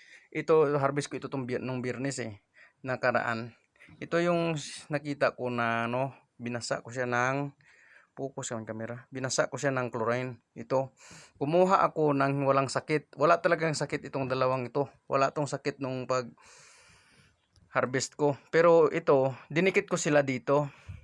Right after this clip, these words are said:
Dinikit ko sila ganyan. Yan, pinagitnaan ko yan para makita ko talaga. Ito, wala talaga itong sakit.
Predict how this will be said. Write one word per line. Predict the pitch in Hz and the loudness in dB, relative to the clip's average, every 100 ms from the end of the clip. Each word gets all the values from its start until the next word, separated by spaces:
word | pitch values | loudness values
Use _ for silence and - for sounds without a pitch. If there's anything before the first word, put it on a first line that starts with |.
| - | -14
Dinikit | 131 139 143 143 | -6 -4 -4 -6
ko | 135 | -8
sila | 127 120 | -4 -4
ganyan. | 120 123 139 135 - _ _ _ _ - | -2 0 0 0 -8 _ _ _ _ -10
Yan, | 117 117 | -8 -4
pinagitnaan | 117 113 113 107 117 | -6 -6 -8 -6 -6
ko | 113 120 | -4 -4
yan | 110 | -4
para | 107 120 117 | 0 0 0
makita | - 123 120 - | -4 -6 -4 -4
ko | 120 | -6
talaga. | 123 117 139 | -6 -6 -4
Ito, | 147 | 2
wala | 165 143 | 4 4
talaga | 160 156 | 2 0
itong | 147 143 135 | -2 -2 -4
sakit. | 135 139 | -4 -6